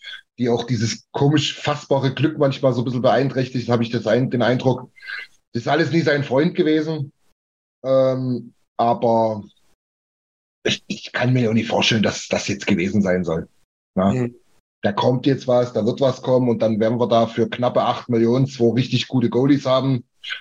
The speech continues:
Speaker 1: und haben ein Luxusproblem. Braucht mir auch keiner erzählen, „Oh, der arme Stewie, jetzt sitzt er auf der Bank.“ Ja, ist ja geil. Bessere Probleme können wir gar nicht haben.
Speaker 2: Ja.
Speaker 1: Und, ähm, dann wird das besser werden. Muss ganz einfach. Vielleicht ist auch ein bisschen zu viel Hoffnung dabei, aber es muss halt einfach. <laughs>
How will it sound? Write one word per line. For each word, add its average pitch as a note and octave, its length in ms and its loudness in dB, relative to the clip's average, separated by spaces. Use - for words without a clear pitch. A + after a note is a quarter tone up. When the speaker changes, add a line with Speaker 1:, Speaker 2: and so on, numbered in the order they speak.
Speaker 1:
und A2+ 120 -2
haben A#2+ 140 2
ein A#2 40 4
Luxusproblem. B2+ 840 0
Braucht A#2 220 0
mir C3 80 4
auch A#2 80 0
keiner C3 180 0
erzählen, B2+ 420 0
„Oh, C3 200 0
der C#3 100 2
arme C3+ 240 0
Stewie, D3 320 0
jetzt C3+ 160 0
sitzt C#3 180 -10
er C3+ 80 4
auf A#2+ 140 0
der A2+ 80 -6
Bank.“ B2 420 0
Ja, B2 120 2
ist C3+ 100 -2
ja D3 60 0
geil. C#3+ 440 0
Bessere B2 300 2
Probleme A#2+ 380 0
können C3+ 160 2
wir A#2+ 80 2
gar A#2+ 100 4
nicht A2+ 100 2
haben. C3+ 280 -2
Speaker 2:
Ja. A#2+ 140 -4
Speaker 1:
Und, A#2 460 2
ähm, G#2+ 480 2
dann G2+ 180 0
wird A2+ 120 4
das A2 100 -2
besser A2+ 260 0
werden. F#2 300 -2
Muss F3 340 0
ganz C3 220 2
einfach. G2+ 420 2
Vielleicht A2 220 2
ist B2+ 120 -2
auch B2 160 2
ein - 60 -16
bisschen C3 220 0
zu A#2 80 -4
viel A2+ 160 0
Hoffnung D3 280 0
dabei, C#3 360 4
aber B2 100 -2
es - 160 -12
muss C#3 240 -2
halt - 180 -2
einfach. - 420 -2
<laughs> - 360 -2